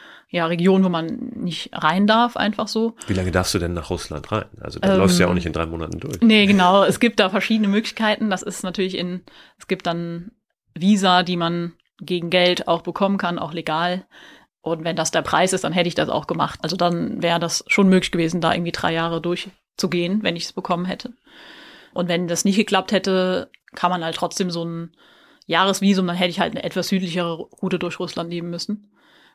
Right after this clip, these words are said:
Speaker 1: Aber es ist schon alles nicht so einfach, sagen wir mal so.
Speaker 2: Mhm. Machst du es aus
Speaker 1: Ähm.
Speaker 2: moralischen Gründen nicht durch Russland oder ist es tatsächlich nicht möglich
Speaker 1: Ähm,
Speaker 2: momentan?
Speaker 1: aktuell,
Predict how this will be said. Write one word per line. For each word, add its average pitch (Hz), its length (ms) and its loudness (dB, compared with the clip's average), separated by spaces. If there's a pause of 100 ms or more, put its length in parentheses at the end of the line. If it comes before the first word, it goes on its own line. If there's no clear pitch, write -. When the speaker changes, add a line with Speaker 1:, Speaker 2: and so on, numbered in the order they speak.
(100)
Speaker 1:
Aber 180 140 2
es 180 60 0
ist 180 60 2
schon 208 80 4
alles - 460 2
nicht 185 460 2
so 196 100 6
einfach, 165 400 0
sagen 160 220 -4
wir 160 80 -4
mal 160 160 -2
so. 170 240 -4 (320)
Speaker 2:
Mhm. 98 120 -8
Machst 92 220 -2
du 117 60 2
es 98 100 -2
aus 87 220 0
Speaker 1:
Ähm. 85 80 0
Speaker 2:
moralischen 101 500 2
Gründen 123 360 0
nicht 139 320 -4
durch - 280 -4
Russland 127 380 -4
oder 110 180 2
ist - 140 -4
es 107 200 -2
tatsächlich 98 460 -4
nicht 104 180 -2
möglich 90 280 -2
Speaker 1:
Ähm, 208 140 4
Speaker 2:
momentan? - 140 0
Speaker 1:
aktuell, 226 580 4